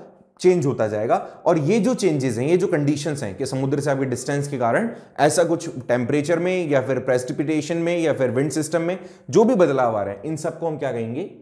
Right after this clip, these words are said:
कॉन्टिनेंटलिटी। क्या कहेंगे बेटा,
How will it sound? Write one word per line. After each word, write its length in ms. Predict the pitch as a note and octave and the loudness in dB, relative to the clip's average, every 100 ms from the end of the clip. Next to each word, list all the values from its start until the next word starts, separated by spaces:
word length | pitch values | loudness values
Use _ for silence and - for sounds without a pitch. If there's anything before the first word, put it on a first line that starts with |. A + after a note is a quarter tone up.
| - _ _ _ _ | -20 _ _ _ _
कॉन्टिनेंटलिटी। 880 | B2 C#3 C#3+ D3+ C#3+ C#3+ D3 C3 G#2+ - - _ _ | 0 0 2 0 0 0 -2 -4 -6 -14 -20 _ _
क्या 120 | A#2+ | -6
कहेंगे 300 | A#2 A#2 B2 | -2 -2 -2
बेटा, 220 | C3+ E3+ | -2 -2